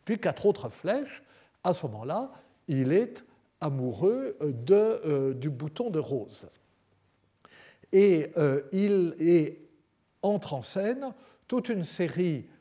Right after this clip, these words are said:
de, euh, personnages, des personnages qui représentent les différents états ou différentes facettes de la personnalité, euh, de l'être aimé.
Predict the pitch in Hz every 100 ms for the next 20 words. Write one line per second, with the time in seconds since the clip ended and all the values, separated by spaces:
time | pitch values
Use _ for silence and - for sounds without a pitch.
0 | _ - 120 120 175 165 151 156 127 120
1 | - 120 - 196 226 254 247 208 180 175
2 | _ _ - _ - 160 143 220 214 -
3 | - - 190 190 175 151 117 127 104 -
4 | _ _ - 220 202 123 196 202 196 180
5 | 175 233 254 - - 170 - - - -
6 | 160 135 147 180 175 147 107 - - 117
7 | 185 - 208 156 190 127 160 165 - 254
8 | 247 165 139 165 - 151 147 - 185 -
9 | - 240 240 165 - - _ 131 185 170
10 | - 202 - 175 165 151 156 - 226 240
11 | 233 - _ - 165 165 156 156 165 127
12 | 180 170 160 - 139 120 113